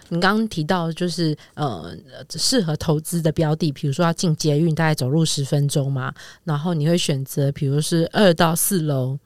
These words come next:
的那个环境。那其他，比如说方位啊什么，就，就不考虑咯？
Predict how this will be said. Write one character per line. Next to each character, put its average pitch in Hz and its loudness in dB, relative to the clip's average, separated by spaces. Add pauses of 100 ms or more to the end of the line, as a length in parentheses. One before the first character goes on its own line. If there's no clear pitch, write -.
(180)
的 147 -2
那 156 -2
个 135 -6
环 135 -4
境。 160 -4 (240)
那 302 -2
其 - -2
他， 214 0 (240)
比 - -2
如 165 2
说 202 0
方 220 2
位 226 4
啊 175 -2
什 170 -4
么， 156 2
就， 226 6
就 214 0
不 226 -6
考 - -2
虑 202 2
咯？ 180 -2